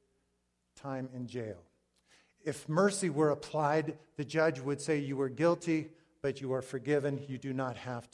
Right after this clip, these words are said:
to go to jail." Grace would be when the judge said, "You are guilty, but I'm going to extend mercy to you. You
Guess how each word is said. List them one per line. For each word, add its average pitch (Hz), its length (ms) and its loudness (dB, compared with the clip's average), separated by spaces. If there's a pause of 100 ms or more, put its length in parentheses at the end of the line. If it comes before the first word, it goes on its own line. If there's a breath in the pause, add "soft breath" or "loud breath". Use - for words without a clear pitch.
to 107 220 -10 (360)
go 110 140 -8
to - 180 -18
jail." 98 360 -18 (600 soft breath)
Grace - 760 2 (1200)
would 135 260 -6
be 143 360 -2 (520 soft breath)
when 139 140 -2
the 139 100 0
judge 147 340 0
said, 143 240 0
"You 143 360 -4 (920)
are 135 120 -8
guilty, 139 600 -2 (1300)
but 127 260 -2 (140)
I'm 135 120 -6
going 131 220 -6
to 139 120 -4
extend 139 480 -6
mercy 143 380 -6
to - 200 -14
you. 117 280 -6 (920)
You 120 120 -10